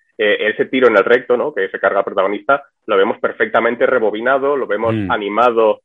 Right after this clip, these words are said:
Speaker 1: con un C G I distinto. A continuación vemos una conversación con Dios directamente de este
Speaker 2: Sí.
Speaker 1: protagonista, que va cambiando totalmente de animación, eh, cutout, eh, si no recuerdo mal, no sé si plastilina también,
Speaker 2: Mm.
Speaker 1: arcilla, en fin.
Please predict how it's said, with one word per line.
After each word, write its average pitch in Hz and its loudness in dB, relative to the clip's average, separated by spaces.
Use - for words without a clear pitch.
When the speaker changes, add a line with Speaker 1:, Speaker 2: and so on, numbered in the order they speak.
Speaker 1:
con 107 -6
un 107 -6
C 117 2
G 104 -2
I 104 -2
distinto. 135 -2
A 120 -2
continuación 107 0
vemos 123 6
una 127 4
conversación 110 2
con 92 -2
Dios 131 0
directamente 95 -6
de 90 0
este 87 -6
Speaker 2:
Sí. - -16
Speaker 1:
protagonista, 107 0
que 107 0
va 117 4
cambiando 131 4
totalmente 113 0
de 107 2
animación, 117 -2
eh, 87 -2
cutout, 104 2
eh, 87 -2
si 104 -12
no 95 -4
recuerdo 90 -4
mal, 101 2
no 95 -2
sé - -20
si - -14
plastilina 98 -6
también, 95 -4
Speaker 2:
Mm. 104 -2
Speaker 1:
arcilla, 110 -2
en - -10
fin. 120 -6